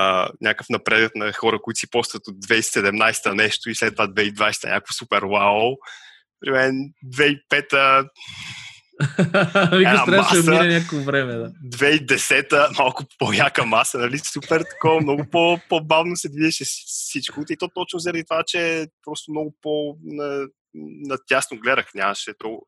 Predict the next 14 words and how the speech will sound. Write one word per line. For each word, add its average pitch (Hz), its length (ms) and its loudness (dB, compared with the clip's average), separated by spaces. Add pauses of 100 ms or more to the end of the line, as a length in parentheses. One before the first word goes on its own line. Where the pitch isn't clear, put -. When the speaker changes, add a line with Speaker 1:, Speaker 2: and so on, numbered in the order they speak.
(100)
Speaker 1:
толкова 113 300 -10
много 104 460 -10 (160)
неща, 104 400 -6
като - 180 -18
сега 101 160 -8
в - 80 -20
момента. 95 360 -10
И 92 80 -6
аз 98 140 -4
дори 101 260 -10
и 110 100 -8
не 107 100 -4 (180)
осъзнавах, 107 600 0
че 113 280 0